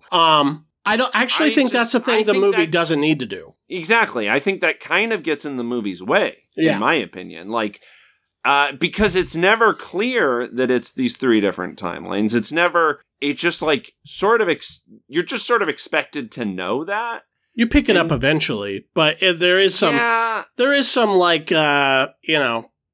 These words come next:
Speaker 1: acclimating to the style, which you have to do in a lot of Nolan films, but
Speaker 2: I don't, I don't know. This one just, to me,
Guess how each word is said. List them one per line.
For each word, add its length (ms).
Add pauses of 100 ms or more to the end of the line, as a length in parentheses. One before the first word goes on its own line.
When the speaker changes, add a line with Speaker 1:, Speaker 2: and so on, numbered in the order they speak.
(180)
Speaker 1:
acclimating 800
to 100
the 100
style, 560 (220)
which 340
you 120
have 120
to 100
do 180
in 100
a 60
lot 280
of 100
Nolan 380
films, 540
but 480 (100)
Speaker 2:
I 140
don't, 140 (380)
I 140
don't 160
know. 160
This 260
one 220
just, 360 (180)
to 120
me, 380